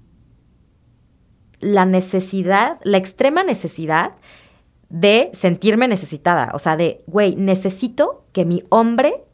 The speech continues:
a fuerza me necesite, me necesite a mí". Entonces, se crea como, "Puta, a fuerza me necesitas tener". Entonces, mm, e-, es eso, como, como la necesidad que tenemos las mujeres de, "Güey, quiero que este güey me necesite a fuerza". Entonces,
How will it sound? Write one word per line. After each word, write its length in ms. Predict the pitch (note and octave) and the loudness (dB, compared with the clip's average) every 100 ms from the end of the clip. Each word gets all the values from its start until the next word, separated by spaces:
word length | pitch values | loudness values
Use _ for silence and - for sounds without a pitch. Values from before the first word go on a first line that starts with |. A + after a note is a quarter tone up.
| _ | _
a 120 | D#3+ | -10
fuerza 360 | - A3 A3+ C4 | -2 0 2 0
me 80 | G#3+ | -2
necesite, 320 | D#3+ F#3 - | -2 -4 -2
me 100 | E3+ | -4
necesite 360 | D#3 D3 D#3+ E3+ | -4 -6 -6 -4
a 20 | |
mí". 120 | F3 | -2
Entonces, 440 | F#3 F#3 F3 G3 F#3+ - - - | 0 -2 -2 -6 -8 -18 -16 -2
se 180 | G3 | 0
crea 220 | F#3+ F3 F3+ | 2 2 2
como, 320 | G3 E3+ - | -2 -2 -2
"Puta, 300 | B3 - D#3 | -2 2 0
a 240 | - - | 0 -4
fuerza 280 | - A3+ A3+ | 0 -2 0
me 80 | A#3+ | -2
necesitas 300 | F#3 - F#3+ | -2 -4 -4
tener". 320 | E3+ E3 F3+ | -2 -2 -2
Entonces, 520 | E3+ D#3+ E3 F3+ F#3 - - - - - | -2 -4 0 0 0 -8 -20 -20 -20 -4
mm, 220 | F#3+ F#3 E3+ - | 0 0 0 2
e-, 180 | F#3+ G3 | 2 2
es 140 | G3 | 2
eso, 180 | B3+ F#3 | 2 2
como, 240 | F#3 F3+ | 0 -2
como 280 | G3 F#3 F3 | 0 2 2
la 140 | F3 F3 | 2 2
necesidad 520 | F3+ F3+ F3+ G3+ G#3+ | 0 -2 0 0 0
que 100 | D4+ | -2
tenemos 260 | G#3 F#3+ | 0 0
las 140 | G#3 F3 | -2 -4
mujeres 520 | D3+ F3 D#3+ E3+ A3 | -4 -2 0 -2 -4
de, 140 | E3 E3 | -4 0
"Güey, 340 | F#3 G#3+ - _ _ - | 2 0 -2 _ _ -6
quiero 680 | A3 A#3 B3+ C4+ D4+ - _ | 0 4 6 4 2 -2 _
que 140 | - E3+ | -4 -4
este 380 | E3 F#3+ F#3 F#3 | -2 0 0 -2
güey 380 | E3 F3 F3 - | -2 2 2 -2
me 260 | E3 F3+ E3+ | -2 0 0
necesite 420 | E3 D#3 E3 E3 | 0 -4 -4 -2
a 60 | E3+ | -2
fuerza". 300 | D#3+ C3 D3 | -2 -6 -8
Entonces, 460 | D3 D#3+ D#3 E3+ | -8 -6 -6 -6